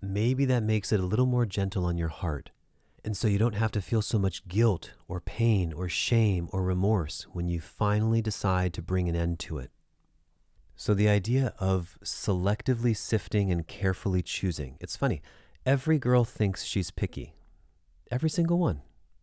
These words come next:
No one, I've never heard another woman say to me, "Oh, I just go with whoever. I fall in love with everyone, sleep with everyone." Every girl thinks she's picky. And yet, divorces, breakups, pain inside the relationship on a regular basis.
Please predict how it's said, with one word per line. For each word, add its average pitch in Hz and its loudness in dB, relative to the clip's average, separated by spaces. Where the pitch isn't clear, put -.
No 127 4
one, 110 0
I've 98 -2
never 131 0
heard 123 0
another 92 2
woman 82 0
say 82 -4
to 78 -2
me, 73 -4
"Oh, 101 0
I 95 -2
just 92 -6
go 95 2
with 95 0
whoever. 85 -2
I 85 -6
fall 92 0
in 87 2
love 87 2
with 80 -2
everyone, 98 2
sleep - -4
with 104 0
everyone." 90 2
Every 127 0
girl 117 2
thinks 101 -4
she's - -8
picky. - -10
And 92 0
yet, 76 -2
divorces, 95 -2
breakups, 90 -4
pain 104 2
inside 95 0
the 95 2
relationship 92 0
on 85 -2
a 78 -2
regular 87 0
basis. 87 -4